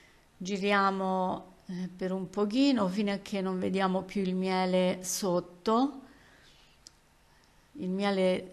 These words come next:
deve essere proprio assorbito. Che carini che sono, vero? Buoni anche, li ho già assaggiati. Bene,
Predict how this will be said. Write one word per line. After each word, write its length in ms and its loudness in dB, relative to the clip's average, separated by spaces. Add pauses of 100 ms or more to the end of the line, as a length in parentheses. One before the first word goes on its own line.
(140)
deve 240 -2
essere 400 -2
proprio 520 0
assorbito. 1300 -2 (1400)
Che 220 -8
carini 480 0
che 120 -4
sono, 480 -4
vero? 680 -2
Buoni 560 -4
anche, 360 -6
li 100 -4
ho 100 -6
già 120 0
assaggiati. 920 -4 (2500)
Bene, 920 -4